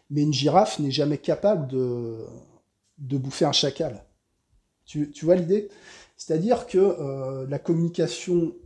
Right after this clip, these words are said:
non violente va fonctionner en tant que choix,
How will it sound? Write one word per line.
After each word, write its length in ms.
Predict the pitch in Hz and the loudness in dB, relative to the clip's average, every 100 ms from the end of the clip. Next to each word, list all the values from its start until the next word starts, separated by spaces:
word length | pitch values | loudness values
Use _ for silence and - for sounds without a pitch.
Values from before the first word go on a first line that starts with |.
| - | -8
non 280 | 147 151 147 | 0 2 2
violente 680 | 127 139 143 247 - - 139 - - - _ | 0 0 2 0 -2 -8 -10 -14 -20 -20 _
va 200 | 131 139 | -6 -4
fonctionner 640 | 123 160 135 - 139 196 175 | -4 -4 -4 0 2 2 2
en 80 | |
tant 180 | 131 143 | -2 -8
que 200 | 139 147 | -8 -4
choix, 500 | - - 175 190 190 | -2 0 4 4 2